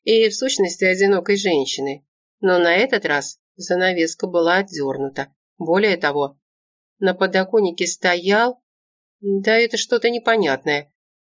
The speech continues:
Непонятно, зачем тете Миле понадобилось покупать, покупать великолепный букет алых роз. А то, что на окне стояла ваза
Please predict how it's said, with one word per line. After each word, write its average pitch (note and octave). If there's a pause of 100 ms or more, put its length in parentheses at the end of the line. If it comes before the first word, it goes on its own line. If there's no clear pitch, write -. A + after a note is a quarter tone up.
(140)
Непонятно, G3
зачем G3
тете F3+
Миле F#3+
понадобилось D#3
покупать, F3+ (800)
покупать A3
великолепный G3+
букет F3
алых D#3
роз. C#3 (640)
А G3
то, G3+
что F#3
на F3
окне F3+
стояла F3
ваза D3+